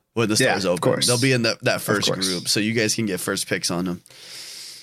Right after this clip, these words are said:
Speaker 2: Yes.
Speaker 1: And maybe, what do you know? Maybe we'll make a Zeba Games one. I don't even know.
Speaker 2: Hey.
Speaker 1: We actually kind of already talked
Speaker 2: There's
Speaker 1: about
Speaker 2: an
Speaker 1: it.
Speaker 2: idea.
Speaker 1: Make our own for that.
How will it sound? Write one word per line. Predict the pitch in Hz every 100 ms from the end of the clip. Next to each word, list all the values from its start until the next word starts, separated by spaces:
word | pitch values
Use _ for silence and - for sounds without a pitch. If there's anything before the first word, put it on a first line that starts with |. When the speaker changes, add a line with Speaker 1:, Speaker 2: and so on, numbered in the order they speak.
| -
Speaker 2:
Yes. | - 104
Speaker 1:
And | 110
maybe, | 107 113 127
what | 131 139
do |
you | 151 165
know? | 196 262
Maybe | 233 180 190
we'll | 214
make | 208 208
a | 214
Zeba | 220 208 208
Games | 208 262 311
one. | - - -
I | -
don't | 139 160 165
even | 180 185
know. | 190 233 269 _ _ 101
Speaker 2:
Hey. | 101 110 123 165 202 196 185 185 165 165
Speaker 1:
We |
actually | 160 160 160
kind | 147
of | 123
already | 117
talked | 110 117
Speaker 2:
There's | 175 185
Speaker 1:
about | 165
Speaker 2:
an |
Speaker 1:
it. | 143
Speaker 2:
idea. | 131 123 135 131 - _ - - - -
Speaker 1:
Make | 117 120
our | 117
own | 120 127
for | 113
that. | 107 110